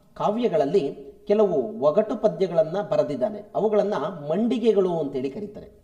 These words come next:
ಅರ್ಥ ಆಯ್ತಲ್ಲ? ಇವು ಕೆಲವೊಂದು ತನ್ನ ಕಾವ್ಯಗಳಲ್ಲಿ ಒಗಟುಗಳನ್ನ ರಚನೆ ಮಾಡಿದ್ದಾರೆ. ಅವುಗಳನ್ನ ಮಂಡಿಗೆಗಳು ಅಂತೇಳಿ ಕರೆಯಲಾಗಿದೆ. ಆದರೆ ಅವುಗಳನ್ನ ಓದಿ ಅರ್ಥೈಸಿಕೊಳ್ಳುವುದು,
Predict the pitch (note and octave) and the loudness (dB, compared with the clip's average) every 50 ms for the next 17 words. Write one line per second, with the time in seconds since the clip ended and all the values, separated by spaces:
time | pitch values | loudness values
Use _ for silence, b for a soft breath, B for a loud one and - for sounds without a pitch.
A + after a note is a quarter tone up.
0 | - - - - B3+ A#2+ - - F#3+ F3+ D3 B2+ C3+ - - - C#3 D3 D3+ D#3 | -14 -12 -8 -8 -6 -4 -4 -4 -4 -4 -6 -8 -10 -14 -12 -8 -6 -4 -4 -4
1 | D3 C#3 C3+ B2+ - - C3+ B2 B2+ B2 - B2 B2+ C3+ C#3+ C3+ C3+ - E3+ G3+ | -4 -4 -6 -6 -8 -8 -8 -8 -8 -6 -4 -4 -2 -2 -2 -4 -4 -4 -2 -2
2 | G3 C3+ - - - D3 G3 G3 A3+ G#3 G3+ F3+ E3 D3+ - - C#3 B2+ A#2+ A#2 | -2 -2 -4 -4 -2 -2 0 0 2 0 2 0 0 -2 -2 -4 -6 -8 -6 -6
3 | A2 G#2 - - D#3 - - - - - _ _ - - F3+ G3 G#3 G3 F#3+ F3 | -8 -6 -6 -6 -6 -8 -12 -20 -20 -20 _ _ -4 -2 2 2 2 2 2 0
4 | E3 E3 F#3+ G3 A3+ G#3+ G#3 F#3 F#3 F3+ F3 D#3 D#3+ D3 C#3+ C#3 C#3 C3+ C3 B2+ | 0 0 2 2 4 4 4 2 2 -2 -2 -2 -4 -2 -2 -2 -4 -2 -2 -2
5 | A#2+ A2+ A2 A2+ B2+ E3+ G#3 A3 F#3+ G3+ A3+ A3+ G#3 G3+ F#3+ F#3+ F#3+ G3 G3+ F#3 | -2 -2 -4 -6 -6 -6 -6 -2 -2 0 4 6 6 6 6 2 0 0 0 -2
6 | D#3+ D#3 F3+ A3 A3 A3 F3+ - - - F#3 F#3 F#3 G3 - F3 D#3 D3+ D3+ D#3 | 0 2 2 4 6 6 4 4 2 -2 -6 -4 -6 -8 -8 -6 -4 -4 -4 -2
7 | D#3 A3 C4 - - B B | -2 -4 -4 -6 -14 B B